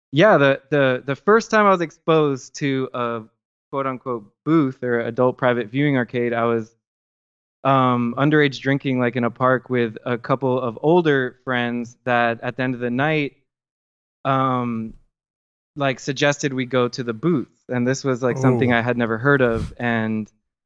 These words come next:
Speaker 1: I was excited about it and a little terrified. But, um, actually, I tried to, to, to, I went with them to go. I was, like, I think seventeen or sixteen at the time,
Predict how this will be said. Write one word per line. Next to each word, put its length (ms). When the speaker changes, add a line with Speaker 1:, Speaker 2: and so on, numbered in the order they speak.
Speaker 1:
I 120
was 120
excited 480
about 300
it 60
and 80
a 60
little 280
terrified. 840
But, 160
um, 580
actually, 380
I 60
tried 400
to, 180
to, 320
to, 180
I 100
went 260
with 120
them 260
to 100
go. 220
I 120
was, 220
like, 180
I 40
think 280
seventeen 760
or 140
sixteen 480
at 100
the 60
time, 440